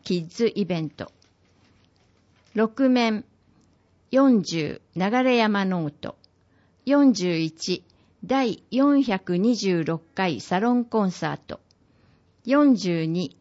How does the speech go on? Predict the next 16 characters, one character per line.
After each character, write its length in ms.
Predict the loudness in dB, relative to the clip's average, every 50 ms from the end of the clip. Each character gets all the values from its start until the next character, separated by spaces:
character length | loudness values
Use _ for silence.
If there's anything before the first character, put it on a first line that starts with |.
| _ _ _ _ _ _ _
障 320 | -6 0 2 2 2 4
害 200 | 2 2 2 2
学 220 | 0 -2 -2 -4 -6
習 260 | -6 -4 -2 -2 -2
セ 220 | -2 -2 0 0
ン 80 | 0 -2
タ 340 | -2 -2 -2 -2 -2 -4 -4
ー 320 | -4 -2 -2 0 0 2 2
流 80 | 2
山 320 | 2 2 2 2 2 2 2
エ 100 | 2 0
ル 100 | 0 -2
ズ 140 | -4 -2 -2
の 160 | -2 -2 -4
講 300 | -4 -6 -6 -4 -4 -6
座。 260 | -6 -6 -8 -8 -8